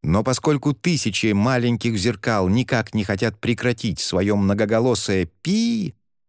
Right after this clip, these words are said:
у старшего преподавателя Освальда Бруниса делается сухо и горько во рту.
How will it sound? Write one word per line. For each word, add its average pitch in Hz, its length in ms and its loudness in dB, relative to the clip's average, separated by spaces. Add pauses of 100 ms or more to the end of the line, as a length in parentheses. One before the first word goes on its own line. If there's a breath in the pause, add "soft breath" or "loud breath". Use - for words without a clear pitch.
(140)
у 95 60 0
старшего 92 540 0
преподавателя 92 720 0
Освальда 87 560 2
Бруниса 151 640 0
делается 131 880 0
сухо 143 540 0
и 147 140 4
горько 92 440 2
во 78 120 0
рту. 67 340 -6